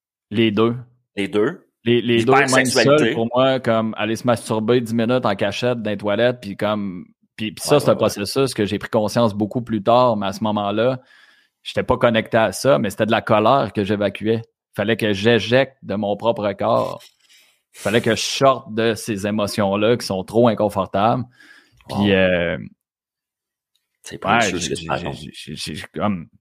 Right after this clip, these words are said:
Speaker 2: Combien d'offres font ça, Jeff ? On le sait, nous autres, on parle à nos amis de boys, euh, tu sais, c'est un sujet, l'homme, là, la, moi, je, c'est le fait de se masturber, je, c'est pas là le problème, guys,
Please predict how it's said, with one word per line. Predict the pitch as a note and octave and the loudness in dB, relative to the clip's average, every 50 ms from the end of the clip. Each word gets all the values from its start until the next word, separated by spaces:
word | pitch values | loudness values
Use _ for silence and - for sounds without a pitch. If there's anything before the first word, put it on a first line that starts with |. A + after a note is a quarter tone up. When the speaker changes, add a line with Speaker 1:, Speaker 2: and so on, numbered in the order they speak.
| _ _ _ _ _ _ - - | _ _ _ _ _ _ -14 -10
Speaker 2:
Combien | E2 E2 F2 F2+ F2 | -6 -4 -2 -2 2
d'offres | F2 G2+ G2+ - | 4 2 4 4
font | F2 F2 E2+ | 2 0 2
ça, | - - F#2+ F2 | 2 2 2 2
Jeff ? | D2+ E2 F2 E2+ D#2+ - | 2 2 0 0 0 0
On | - D#2+ | -2 -2
le | C#2+ | -2
sait, | - - G#2 G2+ | -2 -2 -2 -2
nous | F#2 E2 - G2 | -4 -2 0 2
autres, | F#2+ F#2 - D#2 | 2 2 2 0
on | D#2 D#2 | -2 0
parle | - F2+ F#2 F#2+ E2+ | 2 2 2 2 0
à | E2+ | -2
nos | F2+ E2+ D2 E2+ | -4 -4 -4 -4
amis | D#2+ E2 E2+ D#2 | -2 -2 -4 -6
de | D2 | -2
boys, | C#2+ F2 F2+ F#2+ - F#2 | 2 2 2 4 2 0
euh, | F2 D2+ E2 D#2+ D#2 D#2 D2 | 0 0 0 0 0 0 -2
tu | - - - - - - _ _ - | -4 -8 -16 -20 -20 -20 _ _ -12
sais, | - E2+ E2+ E2 E2 | -8 -6 -6 -6 -6
c'est | D#2+ - F2 | -4 -4 -4
un | E2 D#2+ | -2 -2
sujet, | - - - D#2 D#2+ F#2+ F2+ E2+ | -2 -2 -2 0 0 2 2 4
l'homme, | E2+ F2+ F#2 F#2 F2 E2+ | 4 2 2 2 0 0
là, | F2 F2+ - | -2 -2 0
la, | E2+ D#2+ D2 C2 - - - - _ _ _ _ _ _ | 2 2 2 0 -2 -6 -16 -20 _ _ _ _ _ _
moi, | E2 E2 | -10 -6
je, | D2+ E2 D#2+ D#2 D2 C#2+ C2 C2 C2+ - _ _ _ - | -4 -4 -4 -2 -4 -4 -8 -10 -14 -20 _ _ _ -12
c'est | - F2+ F#2+ F#2+ - - - | -6 -4 -2 -2 -4 -6 -10
le | - D#2+ F#2 E2+ | -4 -2 -2 0
fait | - A#2 A2+ | 2 0 2
de | G2 G2+ F2+ | 2 2 2
se | - - | 2 0
masturber, | F2 - - - F#2+ D#2 D#2+ E2 G2+ G#2+ G2+ F2+ D2+ - _ _ _ _ _ _ | 0 -2 -2 -4 -6 -6 0 2 2 2 2 0 -4 -10 _ _ _ _ _ _
je, | _ - D2+ - - _ | _ -18 -18 -18 -16 _
c'est | - - - - | -10 -10 -8 -2
pas | - E2+ | -2 0
là | E2+ F#2 F#2+ | 0 0 0
le | F#2 | -2
problème, | - D#2 D#2+ E2+ E2+ G#2 A2+ G#2 F#2 | -2 -2 -2 0 0 0 0 -2 0
guys, | E2 F#2 F2+ F#2 F2+ D#2+ C#2+ C2+ - | 0 2 2 2 0 -4 -8 -12 -16